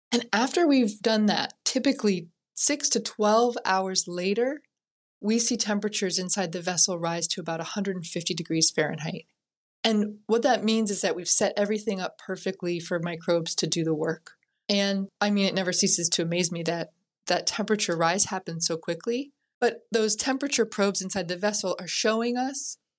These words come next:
that the temperatures are staying high. We want to make sure that's happening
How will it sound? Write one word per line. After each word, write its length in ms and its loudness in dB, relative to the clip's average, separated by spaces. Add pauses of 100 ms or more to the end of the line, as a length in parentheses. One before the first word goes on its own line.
(360)
that 100 2
the 80 2
temperatures 880 2
are 100 2
staying 560 2
high. 580 -8 (180)
We 120 6
want 180 6
to 40 6
make 180 2
sure 220 0
that's 280 -4
happening 480 -4